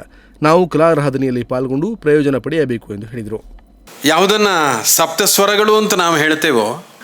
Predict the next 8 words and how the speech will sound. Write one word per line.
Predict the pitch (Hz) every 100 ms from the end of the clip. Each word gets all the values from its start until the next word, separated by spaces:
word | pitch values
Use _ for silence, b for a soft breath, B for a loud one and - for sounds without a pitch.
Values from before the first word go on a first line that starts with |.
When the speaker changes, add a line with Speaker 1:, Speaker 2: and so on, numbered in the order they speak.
| - -
Speaker 2:
ಅದನ್ನ | 156 196 202
ಸಂಶೋಧಿಸಿದವರು, | 185 202 214 226 233 196 202 156 135 127 147 208 226 - - - - -
ಜಗತ್ತಿಗೆ | 143 143 175 185 170
ಕೊಟ್ಟವರು | - 156 - 180 147 135
ನಮ್ಮವರೇ. | 120 131 156 147 98 - B B B -
ಋಷಿಮುನಿಗಳು | 170 170 233 240 247 240 233
ವೇದಗಳ | 220 185 202 208 202 214
ಮೂಲಕ | 208 190 180 165